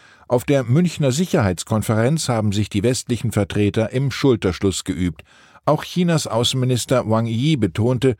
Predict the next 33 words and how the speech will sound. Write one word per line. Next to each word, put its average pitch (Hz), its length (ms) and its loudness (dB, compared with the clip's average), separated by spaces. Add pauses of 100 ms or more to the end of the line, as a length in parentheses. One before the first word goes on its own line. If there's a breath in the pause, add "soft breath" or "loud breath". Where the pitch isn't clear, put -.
(280 soft breath)
das 95 200 -2
Prinzip 110 560 -2
der 90 180 2
Unverletzbarkeit 110 960 0
der 101 100 2
Grenzen 113 640 -2
gelte 127 320 0
für - 220 -2
alle 117 260 2
uno-Mitglieder, 101 960 0
auch 127 240 -2
für 139 180 0
die 127 120 0
Ukraine. 104 640 0 (580 soft breath)
Doch 101 220 0
dann 127 260 0
gab 117 240 0
er 104 80 2
den 101 140 2
Hinweis, 123 540 0 (420 soft breath)
die - 100 2
Europäer 147 540 2
sollten 135 340 0
sich 110 220 -4
fragen, 123 400 -2
ob 110 180 -4
eine 110 260 0
kontinuierliche 123 880 0
Erweiterung 113 600 0
der 101 120 2
nato 101 300 0
nach 95 240 0
Osten 123 460 0